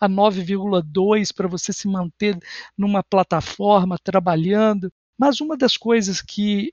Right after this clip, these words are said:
eu acho que a gente normalizou, e a contrário de toda a construção trabalhista, é que nós sempre tivemos dentro da lei, e isso pacificado nos tribunais,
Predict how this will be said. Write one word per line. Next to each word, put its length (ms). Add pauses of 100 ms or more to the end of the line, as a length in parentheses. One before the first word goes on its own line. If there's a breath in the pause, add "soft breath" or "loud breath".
eu 240
acho 280
que 80
a 20
gente 220
normalizou, 1000 (180)
e 140 (200)
a 140
contrário 680
de 120 (120)
toda 600 (440 loud breath)
a 160
construção 800
trabalhista, 920 (320 loud breath)
é 100
que 120
nós 240
sempre 560
tivemos 580
dentro 340
da 120
lei, 360
e 360
isso 280
pacificado 880
nos 200
tribunais, 680